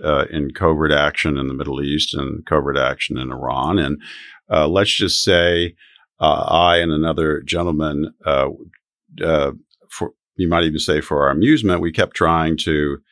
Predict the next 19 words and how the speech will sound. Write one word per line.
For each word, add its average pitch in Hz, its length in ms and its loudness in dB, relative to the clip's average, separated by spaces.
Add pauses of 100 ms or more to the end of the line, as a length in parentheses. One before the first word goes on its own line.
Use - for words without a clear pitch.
(340)
uh, 73 160 2
get 80 260 0
certain 85 480 -2
books - 460 -8 (100)
published, 73 500 -6 (280)
uh, 64 220 2 (380)
in 78 100 -2
Iran. 69 420 -4 (800)
Uh, 64 440 0 (120)
all 76 120 -6
right. 73 280 0
And 90 120 -4
we 90 140 -2
had, 87 340 0 (140)
uh, 82 220 -2
some 95 460 -2
success. - 800 -2
Most 85 340 -4
people, 73 600 -4